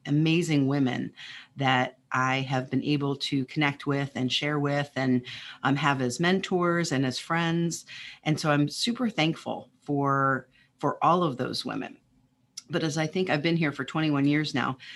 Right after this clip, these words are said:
but I think back even ten years ago, and the insecurity I still felt within those friendships and, and me trying to feel like I had to be someone I wasn't or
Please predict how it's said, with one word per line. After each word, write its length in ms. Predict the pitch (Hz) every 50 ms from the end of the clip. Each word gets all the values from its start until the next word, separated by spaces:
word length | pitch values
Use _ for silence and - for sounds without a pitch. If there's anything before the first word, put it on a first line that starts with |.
| - - -
but 120 | - 165 165
I 80 | 165
think 260 | 165 - 247 262 254
back 260 | - 220 214 208 - 180
even 300 | 185 185 180 170 165 156
ten 340 | - - - 208 214 226
years 300 | 226 196 151 131 120 -
ago, 440 | 127 127 - 117 117 113 123 135 - _ _ _ - - _ _ _ _ _ _ _ _ _ _ -
and 360 | 165 165 160 160 160 151 - -
the 160 | 175 165 190
insecurity 720 | 202 214 - - 196 190 - - 190 190 190 170 151 -
I 220 | - 139 151 160 170
still 320 | 170 - - - 151 143
felt 400 | 143 - - 156 160 156 - -
within 440 | 143 139 139 - - 165 160 165 160
those 240 | 147 135 131 127 -
friendships 760 | - - 151 156 160 - - - 127 127 123 - - - -
and, 300 | - 147 143 143 139 139 -
and 360 | 135 135 135 135 131 131 127 131 - - - - - - _ -
me 180 | 175 180 185 185
trying 260 | 185 - 185 165 156
to 60 | 147
feel 240 | 143 - - 160 147
like 160 | 139 131 131
I 60 | 127
had 300 | 143 160 160 151 156 151 -
to 100 | 151 131
be 420 | 123 120 - - - 170 180 185
someone 480 | 175 - - 175 160 160 147 143 135 135
I 120 | 127 127
wasn't 520 | 123 123 139 143 143 135 143 127 127 - -
or 440 | 131 131 131 131 131 131 131 127 127